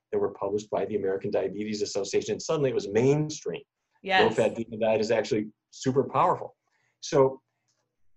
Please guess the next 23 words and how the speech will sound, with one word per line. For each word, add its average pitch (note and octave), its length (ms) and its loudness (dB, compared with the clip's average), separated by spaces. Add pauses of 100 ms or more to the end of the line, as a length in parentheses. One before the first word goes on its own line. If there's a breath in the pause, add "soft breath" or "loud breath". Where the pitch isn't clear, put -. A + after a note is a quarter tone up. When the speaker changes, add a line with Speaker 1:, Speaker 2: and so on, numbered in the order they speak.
(300)
Speaker 1:
s-, - 220 -14
it - 220 -6
takes G#3+ 260 -4
time C#3+ 300 -4
for C3 100 -6
things A#2+ 240 -2
to - 100 -12
be A2 100 -10
tested, - 420 -6
and G#2 220 -8
some E3 100 -8
things E3+ 200 -8
just - 280 -10
haven't A#2+ 300 -6
been - 140 -8
tested. - 400 -16 (500)
Partly, G2+ 440 -4 (420)
it's, A#2 460 -4
um, F#2+ 340 -2 (1120)
there C3 220 4
isn't C#3 240 -2
a A#2+ 40 -8
pharmaceutical G#2 1000 -4